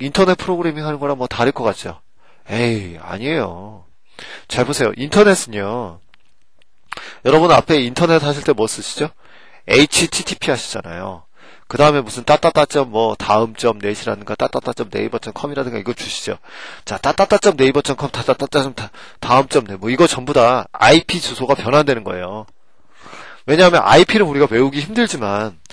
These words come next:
문자열은 우리가 알기가 쉽죠. 그래서 우리가 아이피 주소 대신에 도메인이라는 걸 쓰는 거예요. 자, 그러면 그쪽에다 보내는 거고요. 에이치티티피 프로토콜 같은 경우는 이제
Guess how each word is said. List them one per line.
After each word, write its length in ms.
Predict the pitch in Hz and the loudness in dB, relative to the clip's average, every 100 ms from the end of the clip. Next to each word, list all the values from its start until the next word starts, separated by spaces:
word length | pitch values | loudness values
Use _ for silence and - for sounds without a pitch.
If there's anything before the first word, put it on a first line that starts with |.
| - - | -20 -14
문자열은 440 | 117 147 185 185 156 | -12 2 6 6 4
우리가 260 | 131 117 | 0 2
알기가 260 | 92 113 120 | 2 0 -2
쉽죠. 540 | - - - 98 95 - - - - | -2 -6 -8 -8 -10 -20 -20 -20 -10
그래서 420 | 113 139 143 - - - - - - | 0 4 4 2 -10 -20 -20 -14 -4
우리가 380 | 139 165 143 - | 4 6 6 6
아이피 580 | 104 156 190 - 202 | 6 6 6 0 -6
주소 300 | - 135 151 | -6 -6 -2
대신에 340 | 139 127 131 135 | 0 0 -2 -6
도메인이라는 640 | - 139 196 208 180 139 | -4 4 6 6 4 2
걸 100 | 107 | 0
쓰는 200 | 104 - | -6 -8
거예요. 480 | 107 85 85 95 95 - - - - - | -10 -12 -12 -14 -14 -20 -20 -20 -20 -4
자, 160 | 123 | -2
그러면 380 | 120 139 160 131 - - - - - - - - | 0 2 4 4 0 -14 -16 -16 -18 -20 -18 -6
그쪽에다 920 | - 190 202 214 220 - 196 175 170 156 | 0 2 4 2 -2 0 0 4 4 4
보내는 400 | - 135 170 156 | 2 2 2 2
거고요. 420 | 120 101 101 104 | -2 -2 -4 0
에이치티티피 680 | 123 165 - - 226 226 202 | 4 4 4 -2 -4 -6 -8
프로토콜 440 | - 208 - 208 | -8 -8 -2 2
같은 280 | 165 - 127 | 2 2 -2
경우는 280 | 107 110 117 | -8 -8 -4
이제 220 | 113 | -2